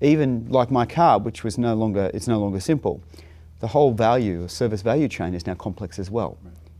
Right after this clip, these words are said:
Speaker 1: And that's really a, a big fundamental change as we move forward, that you need to understand that and correlate that and understand the risk and, of course, the opportunity.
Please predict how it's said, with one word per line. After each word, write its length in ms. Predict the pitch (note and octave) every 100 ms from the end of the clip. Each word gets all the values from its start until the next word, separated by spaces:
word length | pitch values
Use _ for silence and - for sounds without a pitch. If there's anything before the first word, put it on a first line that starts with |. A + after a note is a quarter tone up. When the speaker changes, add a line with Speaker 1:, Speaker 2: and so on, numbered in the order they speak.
| - -
Speaker 1:
And 200 | A2+ G#2 -
that's 220 | G#3 -
really 340 | F#3 C#3 G#2+ -
a, 200 | C#2+ -
a 80 | A2
big 280 | G#2 D3+ -
fundamental 520 | C#3 B2 A#2 G#2+ G#2
change 420 | - C3 G2+ E2+ -
as 140 | F#2
we 100 | G#2
move 200 | G2 F2+
forward, 360 | - G2+ F2 -
that 160 | G2 - -
you 100 | A2
need 160 | A2
to 140 | - -
understand 560 | G2+ G2 - A2 G2+
that 120 | G2 -
and 100 | G2
correlate 440 | B2 B2+ G#2 F2+
that 240 | F#2+ E2+ - - - -
and 120 | A#2
understand 480 | B2+ B2+ - A2 G#2
the 80 | F#2
risk 440 | B2+ D#3+ - - - -
and, 120 | C3+
of 100 | G2+
course, 180 | A#2 -
the 60 | G2
opportunity. 540 | F2+ - F#2 D#2+